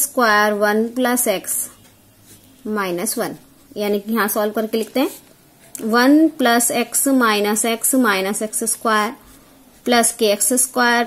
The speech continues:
प्लस के एक्स क्यूब माइनस के वन, वन से वन कैंसिल, एक्स स्क्वायर से एक्स स्क्वायर कैंसिल, एक्स से एक्स कैंसिल, upon में चल ही रहा है वन प्लस एक्स, यानी कि आंसर आ जाएगा एक्स क्यूब upon वन प्लस एक्स। देखिए ये पॉजिटिव है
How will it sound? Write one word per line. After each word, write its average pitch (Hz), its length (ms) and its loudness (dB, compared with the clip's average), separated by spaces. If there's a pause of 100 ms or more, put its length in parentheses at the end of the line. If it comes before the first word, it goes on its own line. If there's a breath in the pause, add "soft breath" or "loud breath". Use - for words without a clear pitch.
प्लस 214 240 0
के - 200 -6 (100)
एक्स 220 300 -4
क्यूब 240 300 2
माइनस 185 400 -2
के 254 140 0
वन, 180 240 -2 (120)
वन 202 180 0
से 240 160 0
वन 233 220 0
कैंसिल, 240 420 2 (600 loud breath)
एक्स 214 220 -2
स्क्वायर 214 300 0
से 208 120 -2
एक्स 196 180 -4
स्क्वायर 220 340 -2
कैंसिल, 226 360 -4
एक्स 220 160 -4
से 202 120 -2
एक्स - 180 -6
कैंसिल, 208 460 -4 (500 loud breath)
upon 214 280 2
में 214 140 0
चल 214 200 -2
ही 196 140 -2
रहा 208 180 0
है 254 140 0
वन 247 260 0
प्लस 247 260 0
एक्स, 262 240 -2
यानी 196 280 -4
कि - 100 -6
आंसर 202 340 -2
आ 190 60 -4
जाएगा 180 220 -4
एक्स 196 220 -6
क्यूब 196 300 -8
upon 220 280 -4
वन 180 180 -4
प्लस 185 260 -12
एक्स। - 600 -20
देखिए 247 220 4
ये 311 60 6
पॉजिटिव 269 560 4
है 392 80 2